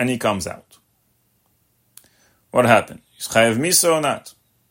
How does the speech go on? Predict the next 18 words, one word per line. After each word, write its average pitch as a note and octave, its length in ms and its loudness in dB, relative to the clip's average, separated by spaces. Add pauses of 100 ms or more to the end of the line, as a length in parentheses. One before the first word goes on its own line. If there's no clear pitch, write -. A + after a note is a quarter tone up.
(1600)
It's C#3 100 -16
like F2+ 140 -10
the F#2+ 100 -2
Rebbe, E3 280 0
it D#3+ 40 -4
depends. G#3+ 540 -4 (960)
It - 40 -6
depends C#3+ 340 2
which D#3 220 -2
Beged. D3+ 340 2 (1000)
If C#4 300 0
it's - 180 0
one C#3+ 240 -2
of C3 160 2
the C3 100 4
five B2+ 640 0 (500)
other C3 300 4
Bgadim, A2 760 2